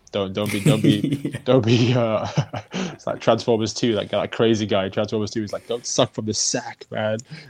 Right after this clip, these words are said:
Speaker 1: Don't,
Speaker 2: Yeah.
Speaker 1: don't, don't be a slave to the sack." <laughs> Where it's like this, this, this corporate America, Hollywood bullshit. It's got you, got you fooled, man. Just keep
Speaker 2: Yeah.
Speaker 1: it real.
Speaker 2: That's it. None of that, man. None of that.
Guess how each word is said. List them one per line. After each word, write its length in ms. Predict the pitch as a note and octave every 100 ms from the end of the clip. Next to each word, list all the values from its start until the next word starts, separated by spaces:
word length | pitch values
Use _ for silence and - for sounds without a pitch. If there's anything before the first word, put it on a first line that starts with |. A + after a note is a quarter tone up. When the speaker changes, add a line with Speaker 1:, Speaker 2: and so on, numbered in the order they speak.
| -
Speaker 1:
Don't, 160 | B2 A2+
Speaker 2:
Yeah. 100 | C3
Speaker 1:
don't, 240 | B2+ A#2+
don't 120 | C#3 C3
be 80 | C3+
a 40 |
slave 360 | C3+ C#3 C3 -
to 100 | C3+
the 80 |
sack." 500 | G#2+ - - A2 A#2+ -
<laughs> 300 | G3 G#3 -
Where 100 | A#2
it's 140 | A2
like 160 | A#2+ G#2+
this, 120 | A#2+ -
this, 180 | A#2 -
this 240 | A#2 - D#3 D#3+ _ _
corporate 400 | - C3 B2 B2+
America, 680 | G#2 A2+ A2 A2+ A2 G2+ G2+ -
Hollywood 480 | - A2+ G#2+ G2 F2
bullshit. 360 | G#2 G2+ G2+
It's 100 | E2+
got 160 | - F#2+
you, 100 | G2
got 140 | G#2+
you 80 | G2+
fooled, 360 | - A2 G2 F2
man. 220 | F2+ F#2 _ _ _ _ _
Just 180 | - -
keep 140 | A2+
Speaker 2:
Yeah. 60 | G2+
Speaker 1:
it 60 | F#2+
real. 220 | F#2+ E2+ _ _ _ _ _ _ -
Speaker 2:
That's 200 | G#2+ -
it. 160 | G2+
None 140 | A2 A2
of 80 | G2+
that, 80 | G2+
man. 220 | F#2+ G2+
None 160 | A2 G#2+
of 60 |
that. 220 | F#2+ G2+